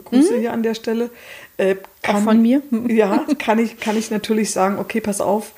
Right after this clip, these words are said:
Speaker 1: ich kann heut-, kann halt diese Woche nur Dienstag oder, oder Donnerstag
Speaker 2: Mhm.
Speaker 1: und dieses Unlimited gibt mir halt auch den Vorteil zu sagen, wenn ich gar nicht kann, käme sie auch mal her.
Speaker 2: Kann es
Speaker 1: Also
Speaker 2: Gesine so einrichten, ja?
Speaker 1: Ja, also sie wird es versuchen. Es wird
Speaker 2: Okay.
Speaker 1: wahrscheinlich nicht immer funktionieren.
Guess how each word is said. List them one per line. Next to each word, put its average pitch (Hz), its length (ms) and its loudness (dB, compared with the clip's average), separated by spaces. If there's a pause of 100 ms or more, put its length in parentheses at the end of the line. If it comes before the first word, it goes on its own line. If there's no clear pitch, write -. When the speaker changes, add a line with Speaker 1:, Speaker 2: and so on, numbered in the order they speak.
(320)
Speaker 1:
ich - 140 -4
kann 202 260 0
heut-, 208 220 0
kann 208 260 -4
halt 190 200 -2
diese 208 260 -2
Woche 202 180 0
nur 202 160 4
Dienstag 208 420 -2
oder, 196 360 0
oder 190 180 0
Donnerstag 196 560 2
Speaker 2:
Mhm. 202 200 2 (280)
Speaker 1:
und 240 200 2
dieses 214 260 0
Unlimited 202 500 2 (260)
gibt 208 320 -6
mir 208 100 0
halt 190 140 0
auch 185 140 0
den 185 220 -2
Vorteil 185 340 -2
zu 190 140 -6
sagen, 180 240 -2
wenn 180 80 -2
ich 170 160 -8
gar 185 180 2
nicht 190 180 -2
kann, 185 280 -4
käme 185 280 0
sie 170 140 -2
auch - 140 -4
mal 165 120 -8
her. 160 260 -10 (420)
Speaker 2:
Kann 202 120 -4
es 190 60 2
Speaker 1:
Also 185 180 4
Speaker 2:
Gesine 196 300 0
so 185 80 -6
einrichten, 247 580 -10
ja? 220 120 -6 (400)
Speaker 1:
Ja, 185 200 6
also 208 200 2
sie 185 180 -4
wird 214 140 2
es 214 120 -6
versuchen. 170 520 -8
Es 170 160 -10
wird 214 80 -4
Speaker 2:
Okay. - 40 -8
Speaker 1:
wahrscheinlich 196 380 -2
nicht 185 140 -4
immer 202 200 -2
funktionieren. 196 680 -4